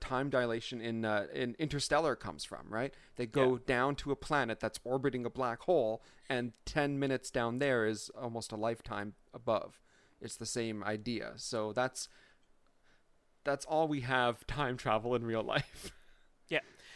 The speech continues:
Speaker 2: Um, yeah, so, so he starts off, he freezes himself. Him, him and his evil nemesis both freeze themselves, um, just to make sure. Uh, so, so Doctor Evil freezes himself, and Austin Powers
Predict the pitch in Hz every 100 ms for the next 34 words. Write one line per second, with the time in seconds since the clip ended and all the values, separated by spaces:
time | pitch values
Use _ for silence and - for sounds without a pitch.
0 | - - - 151 151 151 139 123 101 _
1 | _ _ - 165 127 - 147 - 147 143
2 | 131 82 _ _ - 156 - 202 202 170
3 | 165 - 143 - 170 165 151 151 - 147
4 | - 160 196 180 190 202 208 160 147 -
5 | 165 151 131 127 117 117 110 - 127 131
6 | - 135 120 117 - - - - - _
7 | _ _ _ - 120 120 117 110 - -
8 | 156 - 147 135 - - 123 120 113 -
9 | - - - - 117 120 - - 120 123
10 | 110 - - 117 - 156 151 139 131 127
11 | 131 120 117 113 110 120 113 - 117 117
12 | 120 120 113 117 117 113 -